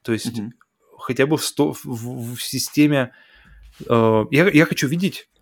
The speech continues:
Speaker 1: э, у-, даже тут не конкретно про Watch Dogs, я хочу видеть, э, системный открытый мир в наше время или, ну, или в максимально обозримом будущем, то есть чтобы не, не, это не Mass Effect, где там совсем уже всё,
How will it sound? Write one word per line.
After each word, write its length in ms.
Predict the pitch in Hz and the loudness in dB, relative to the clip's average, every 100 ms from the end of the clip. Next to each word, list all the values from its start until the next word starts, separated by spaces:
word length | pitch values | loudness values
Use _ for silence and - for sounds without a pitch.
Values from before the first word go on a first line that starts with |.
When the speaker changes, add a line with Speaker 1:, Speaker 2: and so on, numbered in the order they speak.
| _ _ _ _ | _ _ _ _
Speaker 1:
э, 60 | - | 0
у-, 420 | 113 104 - - - - _ _ - - _ _ - - - | 2 2 -2 -12 -14 -18 _ _ -20 -20 _ _ -18 -16 0
даже 220 | 139 135 | 2 2
тут 160 | 147 139 | -4 -6
не 60 | |
конкретно 340 | 131 120 147 123 | -4 -2 0 4
про 160 | 113 | 4
Watch 220 | 117 202 | 6 4
Dogs, 160 | 143 107 | 4 2
я 80 | 131 | 0
хочу 260 | 135 - 117 | -2 -4 -4
видеть, 400 | 127 170 - - _ _ _ _ - | -2 -2 -4 -12 _ _ _ _ 2
э, 240 | 101 98 | 4 2
системный 1000 | - - 117 - - 160 170 123 98 110 _ _ _ | 0 -2 -4 -2 2 4 4 2 -2 -8 _ _ _
открытый 520 | - - - 135 107 | -8 -6 -2 -2 -2
мир 320 | 107 127 175 180 _ _ _ _ | 0 2 2 0 _ _ _ _
в 360 | 104 117 120 98 | 0 6 6 6
наше 360 | 113 120 - 101 | 2 2 0 0
время 320 | 113 165 117 | 2 2 0
или, 160 | 120 151 | -2 0
ну, 100 | 135 | 2
или 120 | 117 | 2
в 200 | 120 113 | 0 -2
максимально 480 | 117 - 123 110 104 | -4 -2 0 2 2
обозримом 380 | 101 107 104 98 | 2 2 2 0
будущем, 460 | 151 156 - 92 113 | -2 -2 -6 -10 -8
то 100 | 95 | -8
есть 160 | 92 | -8
чтобы 300 | - - 98 | -10 -8 -4
не, 160 | 101 101 | -2 -2
не, 540 | 107 110 120 113 113 | -2 -2 -2 0 0
это 160 | 120 113 | 0 0
не 80 | 110 | 4
Mass 260 | 175 190 - | 4 4 -2
Effect, 120 | 120 | -2
где 120 | 104 | 0
там 140 | 104 101 | 0 -4
совсем 340 | 107 - 101 | -4 -2 -2
уже 120 | 95 | -4
всё, 260 | 92 - | -8 -8